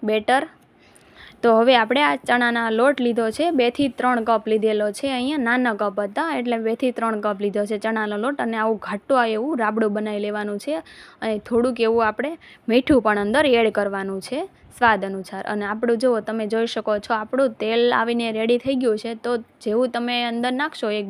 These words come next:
બૂંદ, એવી જ ઉપર આવી જશે. તો આવી રીતનું આપણું બેટર તૈયાર કરવાનું છે.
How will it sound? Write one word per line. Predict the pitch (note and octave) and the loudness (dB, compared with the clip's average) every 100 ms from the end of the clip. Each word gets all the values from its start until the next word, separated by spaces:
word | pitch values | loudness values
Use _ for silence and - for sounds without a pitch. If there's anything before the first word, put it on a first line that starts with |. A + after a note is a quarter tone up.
| G3 | -6
બૂંદ, | G3+ | -4
એવી | G#3 B3+ B3+ | 0 2 0
જ | G3+ | -2
ઉપર | - C#4+ B3 | -4 -4 0
આવી | A#3 G3 | 0 -2
જશે. | G3 F#3+ - G3+ - - - - - - - - - _ | -4 -6 -10 -12 -18 -20 -20 -20 -20 -20 -20 -20 -20 _
તો | G#3 G#3+ - G3+ | 0 0 2 4
આવી | A3 B3 | 4 4
રીતનું | A#3 A#3 A3+ | 2 -2 -2
આપણું | G#3+ A#3+ C4 | 0 2 2
બેટર | A3 A3+ A3+ G3+ G#3 | 2 2 0 0 0
તૈયાર | G#3+ G#3 | 0 -2
કરવાનું | G3 G3+ G3 G3 G3 - | -4 -6 -4 -6 -8 -8
છે. | C#4+ | -10